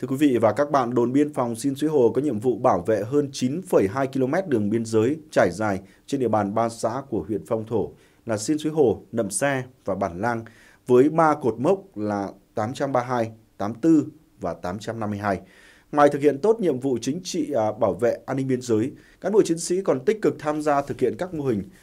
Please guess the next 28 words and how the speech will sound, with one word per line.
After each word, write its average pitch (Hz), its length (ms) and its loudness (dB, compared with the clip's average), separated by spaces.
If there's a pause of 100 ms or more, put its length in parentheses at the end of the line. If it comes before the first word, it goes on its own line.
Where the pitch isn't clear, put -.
(140)
à, 104 220 -6
tăng 131 140 -2
gia 120 120 -2
sản 113 200 -2
xuất, 180 280 -8
góp 165 220 0
phần 98 200 -2
nâng 113 140 -2
cao 107 200 -2
chất - 260 -6
lượng 95 180 -4
bữa 104 100 -8
ăn. 110 180 -2 (360)
Đối 170 120 4
với 180 220 6
bộ 208 100 6
đội 160 120 4
biên 175 200 -2
phòng, 143 240 0 (240)
tăng 160 140 -6
gia 143 180 -2
sản 117 220 -6
xuất 175 220 -8
không 165 140 -6
chỉ 117 200 0
là 87 120 -4
nhiệm 92 200 -4
vụ 98 180 -8